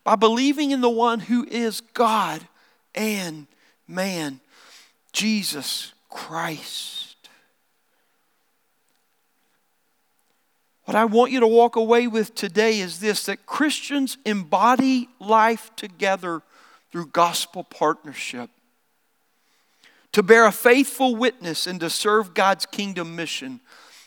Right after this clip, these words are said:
as the church. You see, Christians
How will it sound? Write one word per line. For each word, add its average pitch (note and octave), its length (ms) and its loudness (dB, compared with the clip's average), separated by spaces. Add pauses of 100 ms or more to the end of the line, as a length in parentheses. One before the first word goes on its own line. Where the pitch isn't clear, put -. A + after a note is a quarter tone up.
(140)
as C#3 280 -4
the C#3 140 -16
church. - 540 -10
You - 60 -12
see, A#3+ 380 -2 (400)
Christians - 1160 -2